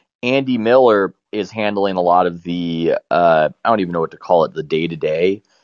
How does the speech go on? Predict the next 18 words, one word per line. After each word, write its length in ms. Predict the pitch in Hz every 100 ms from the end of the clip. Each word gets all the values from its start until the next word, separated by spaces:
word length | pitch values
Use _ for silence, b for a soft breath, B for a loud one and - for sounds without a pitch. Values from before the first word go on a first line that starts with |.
| - -
the 200 | 98 98
actual 420 | 92 92 - 87
contract 600 | 85 - 92 92 110 107 -
shit, 320 | 120 117 -
by 140 | 151
rumor, 440 | 151 165 156 98 -
allegedly, 600 | 139 135 139 110 95 - - -
allegedly. 680 | 120 120 104 98 76 - -
Technically, 420 | 143 135 143 131
he's 140 | 117 113
not 140 | 104
allowed 360 | 90 82 85 82
to. 100 | 80 _ _ _ _
Technically, 500 | 143 135 147 139 120
he 140 | 110
has 120 | 104 92
been 200 | 92 85
banned 560 | 82 80 64 - -